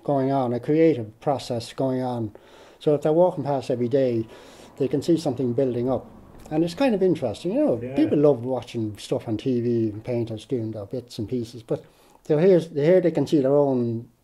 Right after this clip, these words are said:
Speaker 1: they can see the environment that it's been happening in, and then they can, they can see the progress every day. So they, they become curious and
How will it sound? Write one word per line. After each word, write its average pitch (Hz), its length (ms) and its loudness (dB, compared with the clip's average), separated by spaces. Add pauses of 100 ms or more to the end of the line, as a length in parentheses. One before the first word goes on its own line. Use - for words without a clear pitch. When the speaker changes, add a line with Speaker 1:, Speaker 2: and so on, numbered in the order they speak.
Speaker 1:
they 147 100 0
can 139 140 -4
see 202 160 0
the 170 140 2
environment 127 480 2
that 117 140 -8
it's 110 160 -12
been 117 280 -6
happening 135 400 -4
in, 107 220 -6 (680)
and 123 200 -4
then 139 200 2
they 123 100 -2
can, 117 360 -6 (600)
they 131 120 -2
can 123 180 -4
see 156 140 0
the 120 80 -4
progress 120 480 -4
every 120 200 -4
day. 113 380 -4 (540)
So 131 180 -8
they, 156 140 -8
they 180 180 -4
become 147 640 0 (280)
curious 120 560 -2
and 107 260 -12